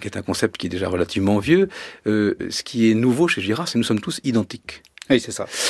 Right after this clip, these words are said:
Speaker 1: Euh, là, en, en, en bonne logique formelle, l'équivalence, comme disait Peggy, n'est pas l'égalité, qui n'est pas l'identité.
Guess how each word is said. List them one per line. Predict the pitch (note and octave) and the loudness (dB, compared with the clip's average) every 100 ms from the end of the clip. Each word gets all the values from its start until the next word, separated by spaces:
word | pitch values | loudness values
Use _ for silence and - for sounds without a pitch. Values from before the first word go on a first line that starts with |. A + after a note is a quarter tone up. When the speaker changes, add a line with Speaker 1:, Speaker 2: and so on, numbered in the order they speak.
| - | 0
Speaker 1:
Euh, | G2+ G#2 G#2 G2 F#2+ | 4 6 6 4 4
là, | A#2 | 4
en, | A#2+ G#2+ | 4 4
en, | A#2 A2 G#2+ G2+ G#2 | 4 4 4 2 0
en | G#2+ | 2
bonne | G#2+ D#3 | 4 6
logique | B2+ A2 G#2+ | 4 2 -2
formelle, | A2 G#2+ C#3+ E3+ | 0 2 2 2
l'équivalence, | A#2+ - A2 A#2 A#2+ | 2 2 4 4 2
comme | G#2 | 0
disait | G2+ G2 | 0 0
Peggy, | G2 G#2 G2 | 0 0 2
n'est | G#2 C3 | 2 4
pas | C3 | 4
l'égalité, | A2 G#2+ G2 G#2+ - | 4 2 0 0 0
qui | D#3 | 4
n'est | A#2 | 4
pas | A#2+ | 4
l'identité. | E3 C3+ A2+ - - F#2+ | 0 2 0 -4 -6 -6